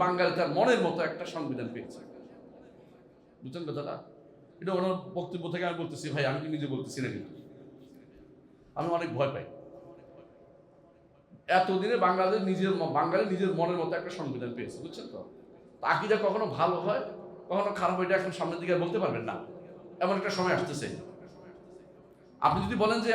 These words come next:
আকীদা নষ্ট হচ্ছে, ঐক্য নষ্ট করতেছে, এমনকি আপনি অন্য ধর্মের আকীদারও সমালোচনা করতে পারবেন না। একটা ধর্ম, একটা,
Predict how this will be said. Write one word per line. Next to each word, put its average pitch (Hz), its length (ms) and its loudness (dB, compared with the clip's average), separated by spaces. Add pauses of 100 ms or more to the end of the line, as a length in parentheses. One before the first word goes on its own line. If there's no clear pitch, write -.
আকীদা 190 300 2
নষ্ট 180 200 -2
হচ্ছে, 240 140 -4 (120)
ঐক্য 196 260 0
নষ্ট 151 140 -4 (100)
করতেছে, - 300 -6 (1600)
এমনকি 247 260 4 (100)
আপনি 220 120 2 (120)
অন্য 233 160 2 (180)
ধর্মের 233 340 4
আকীদারও 190 380 2
সমালোচনা 190 360 2
করতে 147 200 -2
পারবেন 123 260 0
না। - 60 -8 (2000)
একটা 220 140 -2 (100)
ধর্ম, 208 180 2 (200)
একটা, 226 180 -2